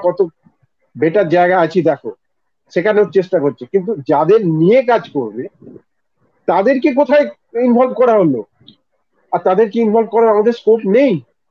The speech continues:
আমরা এই লকডাউনের সময় বাইরে বেরিয়ে কিছু করতে পারবো না। হ্যাঁ,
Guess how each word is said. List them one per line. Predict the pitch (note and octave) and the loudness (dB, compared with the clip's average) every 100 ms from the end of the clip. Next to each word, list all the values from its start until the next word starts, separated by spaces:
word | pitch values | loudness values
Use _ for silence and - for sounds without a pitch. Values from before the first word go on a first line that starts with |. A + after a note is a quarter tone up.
| - | -6
আমরা | E3+ A3 | -2 -2
এই | F3 F#3 G3+ | 0 0 2
লকডাউনের | D#3+ E3+ F#3 G#3+ A#3 | 2 2 2 2 2
সময় | A3+ G3+ A3 | 0 0 0
বাইরে | E3 D#3+ F#3 | 2 2 2
বেরিয়ে | F#3+ F#3+ A3 | 2 2 0
কিছু | G#3+ G#3+ G#3 | -6 -6 -2
করতে | A3 B3 | 0 2
পারবো | A#3 G3 E3 | 0 2 0
না। | |
হ্যাঁ, | C#3+ D#3 | 2 0